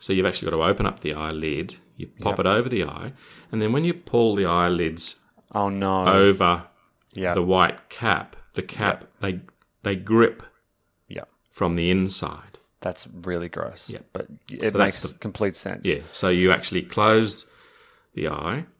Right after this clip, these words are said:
Speaker 2: Great.
Speaker 1: So I watched, um, Jack prepare the eyes using
Speaker 2: Yeah.
Speaker 1: the eye caps. And, uh, that was pretty, uh,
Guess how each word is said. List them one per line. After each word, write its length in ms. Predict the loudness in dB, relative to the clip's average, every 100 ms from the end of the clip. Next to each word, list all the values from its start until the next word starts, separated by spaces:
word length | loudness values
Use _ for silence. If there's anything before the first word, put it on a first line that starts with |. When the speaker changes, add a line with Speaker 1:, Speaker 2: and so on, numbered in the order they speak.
| _
Speaker 2:
Great. 100 | -6
Speaker 1:
So 140 | 2 4
I 140 | 4
watched, 460 | 4 2 0 -6 -6
um, 320 | -4 -6 -6
Jack 420 | -4 -4 -6 -12 _ _ _
prepare 380 | -10 -4 -2 -2
the 140 | -2
eyes 600 | -4 -4 -6 -6 -10 -12 _ -10
using 260 | -8 -6
Speaker 2:
Yeah. 60 | -6
Speaker 1:
the 120 | -6
eye 180 | -4 -4
caps. 460 | -6 -8 -8 -12 -12 _ -20 -20 -20 -20 -20 _ _ _ _ _ _ _ -2
And, 480 | 2 4 4 2 2
uh, 520 | 2 2 2 0 -4
that 240 | -8 -10 -8
was 120 | -8
pretty, 540 | -6 -4 -2 -2 -2
uh, 300 | -2 -2 -4